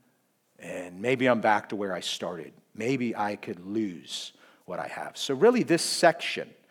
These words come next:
that we're about to jump into from three to five over the next few weeks,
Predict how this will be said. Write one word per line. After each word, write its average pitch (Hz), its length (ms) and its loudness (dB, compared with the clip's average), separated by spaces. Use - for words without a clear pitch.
that 117 80 -2
we're 147 160 8
about 160 260 8
to 151 60 -4
jump 139 280 0
into 139 300 -2
from 104 220 -6
three 131 240 -2
to 127 80 -2
five 113 340 6
over 113 180 -4
the 113 100 -2
next 113 220 -4
few 113 220 -2
weeks, 107 540 -4